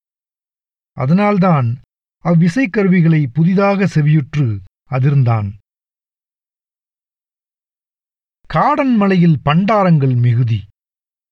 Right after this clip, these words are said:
திருவிழாவின் போது அவர்கள் கூட்டம் இன்னும் அதிகம். சுற்றுவட்டார ஊர்களிலிருந்து நேர்ந்து கொண்ட காணிக்கையை செலுத்த கரும்புத் தொட்டிலிலே குழந்தையை கொண்டு வரும் பெற்றோரும் அதிகம்.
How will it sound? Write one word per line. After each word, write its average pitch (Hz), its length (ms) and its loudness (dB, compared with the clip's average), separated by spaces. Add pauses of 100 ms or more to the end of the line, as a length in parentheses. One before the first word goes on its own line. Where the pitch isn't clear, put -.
(420)
திருவிழாவின் 220 760 2
போது 175 300 2
அவர்கள் 151 400 0
கூட்டம் 170 420 -2
இன்னும் 175 360 2
அதிகம். 120 420 -2 (1040)
சுற்றுவட்டார 208 800 -2
ஊர்களிலிருந்து 175 840 2
நேர்ந்து 208 400 2
கொண்ட 156 400 2
காணிக்கையை 165 720 0
செலுத்த 139 600 -4 (600)
கரும்புத் 240 500 -4
தொட்டிலிலே 185 760 0
குழந்தையை 190 640 0
கொண்டு 160 280 2
வரும் 143 340 0
பெற்றோரும் 165 640 0
அதிகம். 113 420 -4